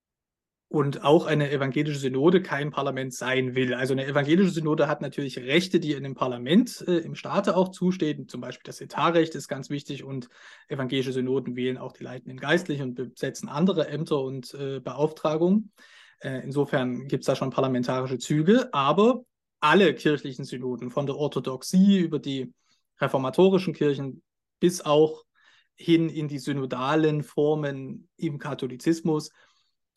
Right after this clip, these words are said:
haben eigentlich das Ziel, einmütige Entscheidungen zu treffen. Also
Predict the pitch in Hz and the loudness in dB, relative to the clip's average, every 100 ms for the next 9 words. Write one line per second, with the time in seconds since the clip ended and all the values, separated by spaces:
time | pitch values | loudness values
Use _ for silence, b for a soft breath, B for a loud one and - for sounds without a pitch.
0 | - 131 139 - 165 139 170 175 147 139 | -4 -2 -2 -4 -2 2 2 0 -2 -6
1 | - 127 - - - 135 135 127 - _ | -6 -8 -8 -16 -8 -4 -2 -4 -8 _
2 | _ _ - 139 180 185 165 151 143 131 | _ _ 0 4 8 8 6 2 -6 -4
3 | 156 143 139 - 135 131 123 120 123 - | 0 0 -2 -6 -10 -8 -8 -8 -12 -14
4 | - 131 135 131 - | -16 -16 -14 -16 -16